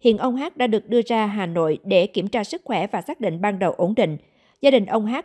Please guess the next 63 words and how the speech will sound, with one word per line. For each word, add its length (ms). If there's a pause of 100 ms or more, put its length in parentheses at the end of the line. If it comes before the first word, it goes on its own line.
cũng 220
liên 180
hệ 180
công 180
ty 140
bảo 240
hiểm 320
và 180
tự 160
khắc 220
phục 160
hậu 120
quả 360
của 340
ô 160
tô 280
trong 340
vụ 120
tai 180
nạn. 240 (420)
Cụ 140
thể, 260
vào 160
khoảng 280
tám 300
giờ 100
mười 120
lăm 140
phút 260
ngày 120
mười 120
sáu 200
tháng 160
hai, 280 (260)
đồn 240
biên 140
phòng 280
Hướng 260
Lập 200 (260)
nhận 240
được 220
tin 160
báo 220
của 180
người 200
dân 280
trên 220
địa 80
bàn 300
về 100
vụ 160
tai 160
nạn 240
giao 100
thông 280
nghiêm 160
trọng 380
tại 220
thôn 280 (100)
Cượp, 200 (380)
xã 320
Hướng 280
Lập, 240